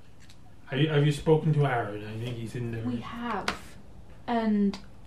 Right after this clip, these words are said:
Speaker 2: of course he's so true to the Iron Road, and he told us we had to come and get your permission.
Speaker 1: Oh, oh yeah, he's a good lad, that one. He's, he's, he's
Speaker 2: Very thorough.
Speaker 1: Oh yeah, yeah.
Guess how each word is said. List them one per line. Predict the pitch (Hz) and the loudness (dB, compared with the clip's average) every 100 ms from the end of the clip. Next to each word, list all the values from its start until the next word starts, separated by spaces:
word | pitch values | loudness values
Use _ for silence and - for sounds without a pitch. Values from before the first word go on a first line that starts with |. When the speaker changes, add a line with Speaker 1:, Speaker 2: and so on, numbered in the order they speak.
| - - | -12 -8
Speaker 2:
of | 226 | -8
course | - 214 202 | -4 -4 -4
he's | - 208 202 - - - - | -4 -4 -4 -10 -16 -16 -16
so | - - 247 240 | -12 -4 2 2
true | 233 - 220 | 2 -2 -4
to | - | -4
the | 214 | -2
Iron | 196 190 | 0 0
Road, | 185 180 180 - - - | 0 -2 -4 -10 -10 -2
and | 202 185 180 - - - - - - - - - - - - | 0 0 -2 -6 -14 -16 -16 -16 -16 -16 -16 -16 -16 -16 -10
he | 208 220 | -8 -4
told | 214 214 | -2 -2
us | 214 - | -2 -4
we | |
had | 214 214 | -6 -6
to | |
come | - | -2
and | 214 | 0
get | 214 | 0
your | 233 | -6
permission. | 202 - 208 - 202 185 - - - - | -6 -2 -2 -2 -4 -4 -8 -16 -16 -10
Speaker 1:
Oh, | 127 135 139 135 117 - - - | -2 2 2 2 -2 -6 -8 -2
oh | 113 117 | 4 4
yeah, | 101 101 104 | 2 -6 -10
he's | 110 | -8
a | 117 | -6
good | 120 107 | -4 -6
lad, | 107 101 107 | -6 -10 -10
that | - - | -10 -10
one. | 131 131 120 - | -10 -10 -10 -10
He's, | 120 113 113 | -10 -10 -6
he's, | 127 120 113 | -6 -6 -8
he's | - | -4
Speaker 2:
Very | 185 220 214 | 2 2 2
thorough. | 208 196 180 175 - - - - - | -2 -4 -4 -4 -8 -14 -18 -16 -8
Speaker 1:
Oh | 123 117 107 | -6 -6 -8
yeah, | - - - - | -10 -10 -14 -14
yeah. | - | -12